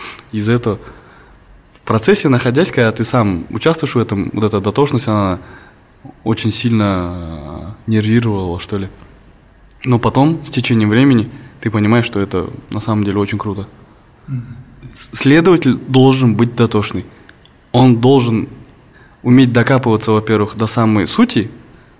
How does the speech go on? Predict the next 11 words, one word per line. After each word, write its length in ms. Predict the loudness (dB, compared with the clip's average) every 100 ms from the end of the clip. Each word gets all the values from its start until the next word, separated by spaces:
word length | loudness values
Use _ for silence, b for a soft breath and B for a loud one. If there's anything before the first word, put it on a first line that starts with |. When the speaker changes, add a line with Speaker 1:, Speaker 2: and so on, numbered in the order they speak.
| -8
Speaker 1:
А 240 | 0 2
во-вторых, 520 | 2 0 0 0 0 2
не 160 | 4
исключать 420 | 4 0 -2 0 2
мелочи, 400 | 2 2 -4 -10 -18 -10
то 80 | -8
есть 160 | -8 B B B
на 140 | -2
все 200 | 0 2
обращать 400 | 2 2 -2 -4
внимание. 380 | -4 -4 -4 -6